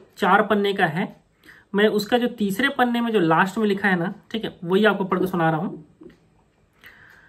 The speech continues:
अतः उपरोक्त कड़िका एक से लेकर ग्यारह तक में निहित तथ्यों के आधार पर राज्य शासन एतद द्वारा सुश्री ऋचा दुबे परीक्षा अधीन सहायक संचालक कृषि जिला महासमुंद को फर्जी दिव्यांगता प्रमाण पत्र के आधार पर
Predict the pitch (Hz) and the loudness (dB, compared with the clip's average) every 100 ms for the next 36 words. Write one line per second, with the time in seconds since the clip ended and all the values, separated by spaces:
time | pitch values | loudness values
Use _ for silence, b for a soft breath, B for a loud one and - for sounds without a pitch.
0 | b b b _ _ _ _ _ _ _ | b b b _ _ _ _ _ _ _
1 | - 196 214 262 269 240 196 262 277 240 | -4 0 2 4 2 0 -2 -2 0 2
2 | 214 208 262 - 226 247 - 220 208 226 | 4 4 2 2 0 0 0 2 4 2
3 | 185 175 185 226 240 220 226 220 185 220 | 4 4 4 2 -2 -2 0 0 0 -2
4 | - - 202 - 240 247 190 180 180 202 | -4 -4 -4 -4 -2 2 2 2 2 2
5 | 220 190 160 196 220 240 208 180 214 214 | 2 2 2 0 0 -2 -2 0 -2 -4
6 | 190 214 196 196 196 196 185 208 214 190 | -4 -4 -4 -4 -4 -4 -6 -4 -4 -4
7 | 220 220 202 180 208 B B - 196 190 | 0 0 0 -2 -6 B B -4 -4 0
8 | 240 220 220 208 196 214 208 202 208 202 | 0 0 -2 -2 -2 -2 -4 -4 -4 -4
9 | 180 220 202 190 196 180 196 202 208 196 | -6 -6 -4 -2 -2 -2 -4 -2 -4 -4
10 | 190 208 202 175 208 196 190 175 196 185 | -6 -6 -6 -6 -6 -4 -4 -4 -6 -4
11 | 180 190 185 185 175 170 165 | -4 -6 -8 -4 -4 -4 -4